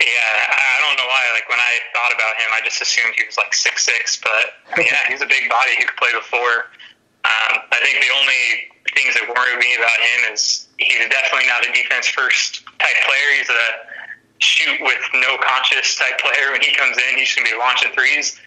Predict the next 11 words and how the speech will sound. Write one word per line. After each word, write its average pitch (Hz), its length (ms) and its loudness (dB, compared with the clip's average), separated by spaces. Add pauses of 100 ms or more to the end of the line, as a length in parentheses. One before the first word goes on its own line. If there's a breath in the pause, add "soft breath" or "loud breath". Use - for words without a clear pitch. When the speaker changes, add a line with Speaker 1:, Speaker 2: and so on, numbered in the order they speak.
Speaker 1:
which 104 160 2
he - 60 2
Speaker 2:
Yeah. 127 100 2
Speaker 1:
does 127 80 -2
well. 127 480 -2
I 127 80 0
mean, 123 80 0
he 127 160 2
maximizes 123 480 0
that 117 240 0
role. 127 320 -4